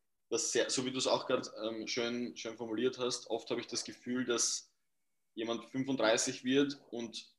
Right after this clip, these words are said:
in unserer Gesellschaft ist so sehr in den Köpfen verankert, hey, ich bin dreißig, jetzt geht's nur noch bergab.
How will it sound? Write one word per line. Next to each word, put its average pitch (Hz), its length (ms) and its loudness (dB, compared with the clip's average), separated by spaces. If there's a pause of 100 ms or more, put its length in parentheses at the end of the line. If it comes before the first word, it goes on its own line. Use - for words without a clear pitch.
in 120 120 -4
unserer 113 280 -2
Gesellschaft 110 520 2
ist - 200 2
so 120 160 2
sehr 120 300 4
in 120 100 -2
den 113 100 -6
Köpfen 117 340 0
verankert, 117 640 2
hey, 120 140 4
ich 123 140 -2
bin 113 120 -8
dreißig, 123 680 2 (380)
jetzt 107 260 -2
geht's 110 240 0
nur 113 120 -8
noch 110 140 -6
bergab. 92 480 0